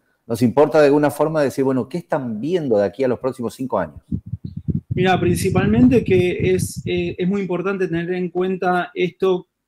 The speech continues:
Speaker 2: vinculado a ju-, justamente a la juventud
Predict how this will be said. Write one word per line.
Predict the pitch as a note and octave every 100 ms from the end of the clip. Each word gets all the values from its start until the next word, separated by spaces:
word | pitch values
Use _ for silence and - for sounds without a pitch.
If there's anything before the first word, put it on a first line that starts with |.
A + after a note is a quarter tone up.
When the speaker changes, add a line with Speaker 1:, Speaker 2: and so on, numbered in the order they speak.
| _ _
Speaker 2:
vinculado | D#3 E3 E3 F3 F3+ F#3+ F#3+ E3+
a | E3+ F3 F#3 F3
ju-, | F3 E3+ -
justamente | - F3 E3+ E3+ F3+
a | F3
la | D#3+
juventud | - E3+ E3 E3 E3 G3 G3+